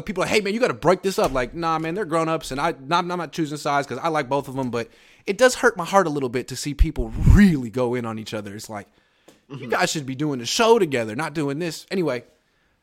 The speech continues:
Speaker 1: there's enough money in here for everybody, baby. There's enough clicks for everybody. But just follow me and Rohan. That's it. Uh,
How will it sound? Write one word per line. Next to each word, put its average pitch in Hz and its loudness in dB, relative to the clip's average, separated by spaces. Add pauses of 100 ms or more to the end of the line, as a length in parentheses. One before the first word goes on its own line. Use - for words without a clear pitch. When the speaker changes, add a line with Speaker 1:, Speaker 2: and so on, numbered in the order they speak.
(600)
Speaker 1:
there's 165 0
enough 233 10
money 240 12
in 226 10
here 220 12
for 208 10
everybody, 202 12
baby. 165 10 (260)
There's 175 6
enough 196 8
clicks 208 6
for 214 4
everybody. 165 6 (540)
But 156 2
just 180 4
follow 170 8
me 147 2
and 135 0
Rohan. 127 2
That's 147 0
it. 135 -2
Uh, 120 -8